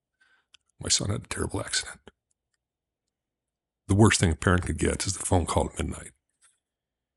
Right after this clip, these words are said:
Well, I'm not gonna get into the details, but I was told he wasn't gonna survive. Four hospitals in two months, he did survive. And he came back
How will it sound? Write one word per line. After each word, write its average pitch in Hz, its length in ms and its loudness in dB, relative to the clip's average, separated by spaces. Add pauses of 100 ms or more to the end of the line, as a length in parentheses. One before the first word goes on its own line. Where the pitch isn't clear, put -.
(360)
Well, 98 320 8 (220)
I'm 104 100 2
not 92 140 6
gonna 92 100 4
get 92 60 6
into 90 140 4
the 92 80 2
details, 82 440 2
but 85 200 2
I 87 40 4
was 80 140 2
told 82 280 -4
he 87 60 -2
wasn't 82 320 -6 (140)
gonna - 160 -10
survive. - 520 -8 (800)
Four 127 240 8
hospitals 135 540 6
in 107 80 8
two 123 180 6
months, 127 300 6
he 92 80 4
did 123 220 8
survive. - 600 -4 (1400)
And 92 320 2
he 95 120 0
came 117 580 2
back 135 420 0